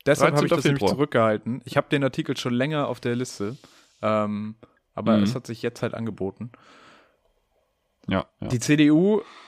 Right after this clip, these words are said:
Speaker 1: hat also ein bisschen langweilige Leute. Äh, nächste kleinere, spannende Fraktion sind dann die Linke. Du hast schon Ricardo Lange gesagt. Ähm, wir haben noch
Speaker 2: Mhm.
Speaker 1: eine Nebenklägerin vom N-S-U-Prozess,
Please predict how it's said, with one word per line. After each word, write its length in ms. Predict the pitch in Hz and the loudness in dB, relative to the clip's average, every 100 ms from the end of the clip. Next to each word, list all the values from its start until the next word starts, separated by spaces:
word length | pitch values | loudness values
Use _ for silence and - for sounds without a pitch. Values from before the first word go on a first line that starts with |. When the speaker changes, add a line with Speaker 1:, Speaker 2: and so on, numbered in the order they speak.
| - _ _ - | -20 _ _ -6
Speaker 1:
hat 280 | 135 160 - | 0 0 4
also 400 | 147 143 143 143 | 2 4 4 4
ein 120 | 143 | 2
bisschen 220 | 135 147 | -4 0
langweilige 440 | 131 143 147 151 135 | 0 2 2 2 2
Leute. 420 | 123 131 156 220 - - | 4 4 2 -2 -8 -2
Äh, 220 | 131 131 | 4 4
nächste 560 | 131 139 165 - 143 139 | 4 0 -2 0 2 0
kleinere, 580 | - - 131 147 143 135 | -2 -2 0 2 0 -2
spannende 400 | - 127 156 147 | -2 0 0 -2
Fraktion 520 | - 127 - 123 120 | -4 -6 -4 -2 0
sind 160 | 123 123 | 0 0
dann 100 | 117 | -2
die 80 | 113 | 0
Linke. 300 | 123 170 - | 0 0 0
Du 120 | 123 | 2
hast 120 | 135 | 0
schon 120 | 131 | -2
Ricardo 420 | 127 117 127 123 110 | -4 -2 0 2 2
Lange 320 | 98 156 190 | 2 0 0
gesagt. 500 | 196 170 190 - - _ - - - _ _ _ - | 0 0 0 -4 -14 _ -20 -20 -20 _ _ _ 2
Ähm, 360 | 123 120 120 | 2 2 0
wir 120 | 113 | 0
haben 300 | 120 131 127 - | 2 2 -4 -8
noch 220 | 110 120 | -4 0
Speaker 2:
Mhm. 80 | 107 | 2
Speaker 1:
eine 160 | 135 | 2
Nebenklägerin 680 | 202 117 160 - 139 139 135 139 | 2 -2 -4 -6 -4 -2 -4 -6
vom 200 | 127 117 | -10 -6
N-S-U-Prozess, 1040 | 120 117 135 - 156 - 160 165 165 | -6 -6 -8 -10 -12 -6 -2 -2 -4